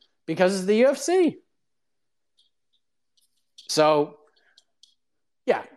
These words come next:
everybody wants to fight Conor because if you get pay-per-view points, it's a lot of freaking money. And it's gonna do a million. You get incentives. So if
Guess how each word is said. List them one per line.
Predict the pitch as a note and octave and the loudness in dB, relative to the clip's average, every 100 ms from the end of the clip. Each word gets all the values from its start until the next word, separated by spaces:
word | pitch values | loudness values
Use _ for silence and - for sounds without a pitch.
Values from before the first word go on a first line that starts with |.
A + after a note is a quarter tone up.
| - | 0
everybody | A3 B3+ A#3 | 2 2 2
wants | G#3+ G3 | 0 0
to | |
fight | F#3+ E3+ | -2 0
Conor | D#3 D3+ F3 | -2 0 -2
because | F#3 E3 F3 E3+ D#3+ - - | -4 0 0 0 -4 -12 -14
if | C#3 | -10
you | D#3 | -4
get | D3+ E3 | -2 0
pay-per-view | F3 D#3 D3 C#3 | 0 0 0 -2
points, | C3 C3 D3 F#3+ - - - _ _ _ _ _ | 0 0 0 -4 -10 -12 -20 _ _ _ _ _
it's | - - | -14 -8
a | D3 | -2
lot | D#3+ E3+ | 0 0
of | |
freaking | - G3 G#3 | 0 0 2
money. | G#3+ C#4 F3+ - _ _ _ _ _ _ _ _ _ _ _ | 2 2 0 -4 _ _ _ _ _ _ _ _ _ _ _
And | D#3 | -10
it's | C#3+ | 0
gonna | F#3 F3 | 0 2
do | F#3+ | 2
a | F#3+ | 4
million. | F#3+ B3 D#3+ A2 A2 | 2 2 2 -2 -8
You | C#3 | -2
get | E3 E3+ - | 0 0 -4
incentives. | F3 E3 F#3 G#3 D#3+ A2 - - | -8 -2 -2 -2 -4 -6 -8 -4
So | |
if | C3 | -2